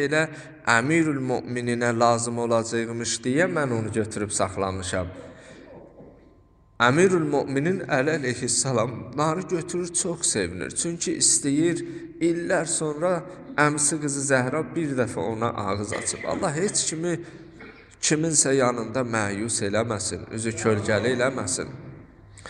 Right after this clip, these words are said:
Alır narı, Həzrət Əli əleyhissalam çıxardır, dörd dirhəm pul verir Şəmuna.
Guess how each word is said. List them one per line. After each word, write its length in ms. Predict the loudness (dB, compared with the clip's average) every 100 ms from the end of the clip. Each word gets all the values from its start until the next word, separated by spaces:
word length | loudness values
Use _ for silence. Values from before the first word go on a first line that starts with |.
| -12 -12 -12 -12 -14 -18 -20 -20 -2 4
Alır 360 | 6 8 6 2 -8 -12 0
narı, 720 | 4 6 6 4 2 0 -4 -6
Həzrət 460 | -2 0 0 0
Əli 180 | 0 0 0
əleyhissalam 640 | 0 -2 -2 0 -2 0
çıxardır, 580 | -2 0 0 0 -4 -6 -8 4
dörd 420 | 8 8 6 2
dirhəm 480 | 4 4 0 -4 -4
pul 260 | -2 0 0
verir 400 | -2 -2 -6 -10 -18 -20 -8
Şəmuna. 680 | 2 4 4 -2 -6 -6